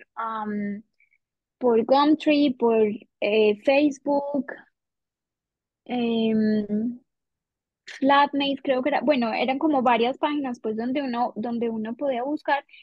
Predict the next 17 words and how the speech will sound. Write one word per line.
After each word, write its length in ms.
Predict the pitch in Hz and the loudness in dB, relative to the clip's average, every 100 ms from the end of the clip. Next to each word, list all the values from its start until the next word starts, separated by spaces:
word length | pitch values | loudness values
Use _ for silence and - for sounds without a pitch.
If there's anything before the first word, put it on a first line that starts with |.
| - _ - | -20 _ -4
y 140 | 285 | -2
en 140 | 294 | -2
Facebook 400 | 294 285 269 277 247 | 0 -2 -2 -6 -6
encontramos 680 | 214 233 220 226 214 208 - | -6 -6 -8 -6 -6 -6 -6
un 220 | 247 254 | -4 -2
granny 360 | 247 269 214 208 | 0 0 0 -4
flat, 280 | - 214 220 - _ _ _ _ _ _ _ _ _ | -4 -8 -10 -20 _ _ _ _ _ _ _ _ _
que 380 | 262 233 220 - - | 0 4 4 2 0
es 80 | 220 | -2
como 260 | 233 247 - | -2 -2 0
una 260 | 233 226 | 0 -2
casita 460 | 254 247 220 208 226 | -4 -4 -4 -4 -6
pegada 460 | 247 226 - - - - | -4 -4 -4 -4 -10 -10
a 80 | 233 | -8
una 220 | 220 220 | -6 -8
casa 200 | 240 233 | -8 -8
principal, 580 | 240 214 208 202 190 | -8 -6 -6 -8 -12